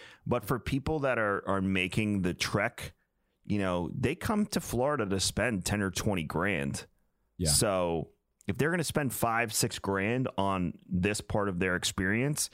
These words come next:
Speaker 1: and then another five to ten grand on the rest of their week, 'cause people come, they stay. I, I, I, people from the U K s-, stay for a month sometimes.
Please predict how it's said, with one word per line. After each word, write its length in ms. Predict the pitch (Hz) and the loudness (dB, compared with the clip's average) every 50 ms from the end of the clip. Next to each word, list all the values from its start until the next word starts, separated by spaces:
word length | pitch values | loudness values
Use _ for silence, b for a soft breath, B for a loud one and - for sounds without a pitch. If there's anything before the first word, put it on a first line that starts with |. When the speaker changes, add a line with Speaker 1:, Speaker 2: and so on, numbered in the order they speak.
| B B B B _ - | B B B B _ -2
Speaker 1:
and 160 | 92 92 98 | 0 0 2
then 80 | 95 | 2
another 320 | 95 92 95 101 101 110 95 | 2 2 2 2 0 0 -2
five 320 | - - 101 101 101 - - | 0 0 0 0 0 0 -2
to 60 | 104 | -2
ten 240 | - - 107 104 95 | 0 0 0 0 0
grand 300 | 87 85 92 92 101 104 | 0 0 0 2 2 0
on 80 | 101 92 | 0 0
the 120 | 90 82 | 0 0
rest 360 | 76 71 87 - - - - | 0 0 0 0 0 -2 -2
of 100 | 101 90 | -2 0
their 160 | 87 90 87 85 | 0 0 0 0
week, 260 | 85 87 101 120 - | 0 0 0 -2 -2
'cause 200 | - - 92 - B B B B B B - | -2 -2 -2 -2 B B B B B B -4
people 220 | - 156 180 190 - | -4 -2 -2 -2 0
come, 240 | - - 185 202 | 0 0 2 2
they 120 | 170 139 131 | 2 0 0
stay. 300 | 135 - 175 175 151 - | 0 0 0 0 0 -2
I, 140 | - - - - - | -2 -4 -6 -4 -2
I, 60 | - - | -2 -2
I, 240 | - - 135 123 - - - 127 - - | 0 0 0 -2 -2 -2 -2 -4 -2 -4
people 160 | - 190 185 202 | -4 -4 -2 0
from 100 | 214 208 | 0 2
the 80 | 202 175 | 2 2
U 80 | 180 | 2
K 200 | 180 - 196 190 | 0 0 0 0
s-, 120 | 196 - - - - | 0 -2 -4 -4 -4
stay 220 | - - - 160 | -2 0 0 0
for 140 | 156 165 147 | 0 0 2
a 60 | 113 | 2
month 340 | 104 98 104 139 196 196 - | 2 2 2 2 2 0 2
sometimes. 680 | - - - 87 87 90 107 82 73 55 50 - - | 2 2 2 2 0 0 0 0 -2 -2 -4 -4 -6